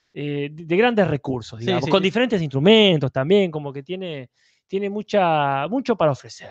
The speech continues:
Speaker 2: Tiene un canal de YouTube también donde ahora
Speaker 1: Claro.
Speaker 2: hizo un análisis del, ¿cómo se llama? Del K-pop.
Speaker 1: Del K-pop, porque no se queda solamente en, en, eh, en el occidente.
Speaker 2: No, él se va para todos lados, para el
Speaker 1: Exacto.
Speaker 2: oriente y occidente.
Speaker 1: Así que bien por él, síganle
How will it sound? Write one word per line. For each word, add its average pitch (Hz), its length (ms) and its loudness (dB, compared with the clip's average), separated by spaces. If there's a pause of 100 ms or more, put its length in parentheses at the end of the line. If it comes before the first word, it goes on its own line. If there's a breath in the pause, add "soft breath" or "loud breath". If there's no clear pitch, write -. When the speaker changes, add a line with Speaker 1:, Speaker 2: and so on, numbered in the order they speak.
(120)
Speaker 2:
Tiene 160 160 0
un 147 60 2
canal 147 220 2
de 135 80 4
YouTube 160 320 4
también 135 360 -2
donde 117 200 -4
ahora 123 80 -2
Speaker 1:
Claro. 139 160 2
Speaker 2:
hizo 123 100 -4
un 117 80 -4
análisis 120 600 -4
del, 104 360 -12 (1000)
¿cómo 127 140 -2
se 160 120 -2
llama? 156 160 2
Del 117 200 -2
K-pop. 131 340 4 (160)
Speaker 1:
Del 175 180 4
K-pop, 247 560 4
porque 160 220 4
no 233 100 2
se - 160 -2
queda 226 220 4
solamente 156 1000 0
en, 139 140 -8
en, 127 420 -2
eh, 113 460 -6
en 135 60 0
el 139 160 2
occidente. 135 760 2
Speaker 2:
No, 135 300 2
él 127 180 -4
se - 140 -14
va 110 120 -6
para 104 220 -8
todos 107 300 -10
lados, 98 200 -16
para - 220 -20
el 175 80 -8
Speaker 1:
Exacto. 160 280 -4
Speaker 2:
oriente 131 320 -4
y 113 60 -4
occidente. 101 540 -14 (120)
Speaker 1:
Así 156 240 -14
que 156 160 -4
bien 214 280 0
por 185 160 0
él, 220 240 4
síganle 196 680 4